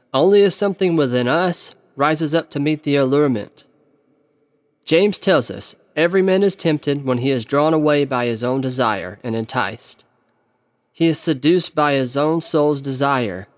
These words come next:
and only his own soul's desire leads him to sin. The power from outside us may be mighty, and yet the man is a free man and yields to temptation only when something within him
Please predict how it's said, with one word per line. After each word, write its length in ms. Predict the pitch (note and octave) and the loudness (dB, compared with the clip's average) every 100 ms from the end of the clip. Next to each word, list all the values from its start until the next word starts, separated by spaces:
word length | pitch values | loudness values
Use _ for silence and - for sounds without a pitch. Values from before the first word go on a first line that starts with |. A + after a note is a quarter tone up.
| _ | _
and 140 | B2+ A#2+ | -8 -2
only 320 | D#3 F3 E3 | 2 2 4
his 180 | D3+ C#3 | 2 0
own 200 | D#3 E3 | 0 0
soul's 300 | - D3+ C#3+ | 0 0 0
desire 540 | D3+ C3+ C#3 B2 A#2 | -2 0 0 2 0
leads 380 | A2+ C3 C#3 C3 | -2 -2 -2 -4
him 180 | B2+ A#2+ | -6 -6
to 120 | - | -8
sin. 420 | - C3 G2+ G#2+ _ _ _ _ _ _ _ _ _ _ | -4 -2 -4 -8 _ _ _ _ _ _ _ _ _ _
The 80 | - | -10
power 300 | C3 D#3+ F3+ | -4 0 0
from 180 | F#3 E3 | 0 0
outside 500 | D#3+ D#3 - D#3+ E3 | 0 0 -2 -2 0
us 200 | C#3 A#2 | -2 -2
may 180 | B2+ D#3 | -2 0
be 160 | F3 F#3 | 2 2
mighty, 540 | E3 F3 E3 A2 G2 _ _ _ _ _ | 2 0 -2 -6 -10 _ _ _ _ _
and 120 | C#3+ D3 | -2 0
yet 160 | F3 | 0
the 80 | D#3+ | 2
man 320 | D3+ D#3+ F#3+ | 2 2 2
is 120 | E3+ | 0
a 80 | D#3 | -2
free 280 | C#3+ - F#3+ | -6 -2 0
man 380 | F3 E3 E3+ C#3 | 2 2 2 0
and 120 | B2 | -2
yields 280 | C3 D#3 E3 | 0 0 -2
to 120 | - | -8
temptation 680 | - D#3+ D3 D#3 D#3 - C3 - | -6 -4 -4 -4 -4 -4 -6 -2
only 300 | C#3 F3 G3 | 0 4 4
when 180 | G3+ G3+ | 2 0
something 460 | - G#3 F#3 F3+ | -2 -2 -2 -2
within 300 | D#3+ D3 C#3+ | 0 0 0
him 440 | A#2+ F#3 F3+ C#3 | 0 0 2 0